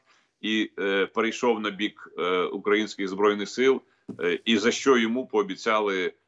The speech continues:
ну, щонайменше в перспективі якусь, е,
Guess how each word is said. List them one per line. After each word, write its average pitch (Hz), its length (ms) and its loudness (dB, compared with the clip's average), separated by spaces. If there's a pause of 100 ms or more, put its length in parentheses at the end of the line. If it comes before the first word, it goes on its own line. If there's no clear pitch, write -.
(140)
ну, 98 120 -12
щонайменше 95 800 -2
в - 140 -10
перспективі 101 840 -2 (180)
якусь, - 560 -4
е, 82 360 4